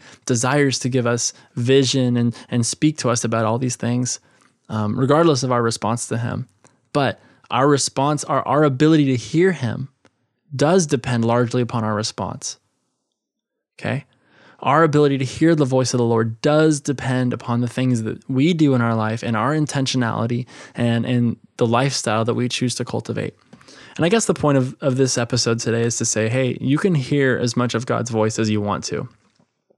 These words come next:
I remember for me, uh, early on, uh, again, it was, this was ten years ago, and I just really, I just got turned on to the Lord, and I just wanted to know him. I didn't care where my life went at that moment.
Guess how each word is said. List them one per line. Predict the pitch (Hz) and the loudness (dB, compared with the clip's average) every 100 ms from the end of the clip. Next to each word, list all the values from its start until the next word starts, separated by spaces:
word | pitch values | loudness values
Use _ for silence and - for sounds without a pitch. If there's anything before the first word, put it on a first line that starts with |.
| _ _ - - - | _ _ -20 -20 -4
I | - | 2
remember | 156 139 131 | 4 4 2
for | 120 127 | 2 4
me, | 127 117 113 _ - _ - | 4 2 0 _ -20 _ -4
uh, | 110 107 | -2 2
early | 139 160 147 | 4 4 4
on, | 117 110 127 - - - - - - _ | 2 0 -2 -8 -20 -20 -20 -20 -20 _
uh, | 123 110 104 | 0 2 2
again, | 123 160 123 | 4 4 4
it | |
was, | 117 - | 2 0
this | 131 - | 0 0
was | 127 | -2
ten | 147 143 | 2 2
years | 139 156 | 2 2
ago, | 120 110 107 | 0 2 0
and | - 113 117 | 0 -2 0
I | |
just | 135 135 | 0 -2
really, | 127 127 123 123 _ | -2 0 -2 -4 _
I | 120 | -4
just | 147 - | -2 -2
got | - | -4
turned | - 123 | 0 2
on | 123 123 | 2 0
to | |
the | 123 | 2
Lord, | 123 160 135 120 - _ _ _ - | 2 2 0 -4 -12 _ _ _ -6
and | 127 120 113 117 - | -2 0 0 -2 -4
I | 110 139 | -2 0
just | 151 131 | 0 0
wanted | 123 117 123 | 2 2 2
to | - | 2
know | 113 110 113 | 2 4 2
him. | 113 104 107 127 _ - | 0 -2 -4 -8 _ -8
I | 113 131 | -2 0
didn't | 143 139 135 - - _ _ _ _ _ - | 0 2 0 -4 -16 _ _ _ _ _ -10
care | - 135 131 127 | 0 4 4 6
where | 123 | 4
my | 117 | 4
life | 113 117 - | 2 0 -2
went | 117 110 120 | -4 -4 -6
at | 113 | -6
that | 90 | -4
moment. | 107 107 104 107 | -2 -2 -4 -6